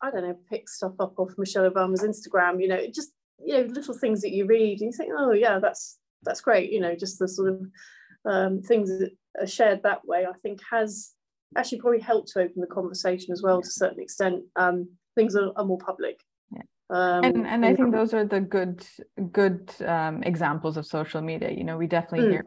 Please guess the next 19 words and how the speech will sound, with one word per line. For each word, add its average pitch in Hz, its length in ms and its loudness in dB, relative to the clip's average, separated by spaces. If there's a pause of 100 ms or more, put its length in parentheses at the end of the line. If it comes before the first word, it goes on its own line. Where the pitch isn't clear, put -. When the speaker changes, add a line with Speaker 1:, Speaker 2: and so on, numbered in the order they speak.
(100)
Speaker 2:
some 160 160 -10
of 160 60 -8
the 165 80 -6
negative 160 500 -6
things, 160 320 -8
but 165 120 -6
I 160 80 -6
think 165 260 -8
when 175 120 2
Speaker 1:
Yeah. - 60 2
Speaker 2:
we 170 200 -4
do 175 180 0
hear 175 220 0
these 165 240 -2
good 160 160 -4
examples, 156 760 -6 (460)
that's 170 400 2
when 170 200 0
it's, - 440 -8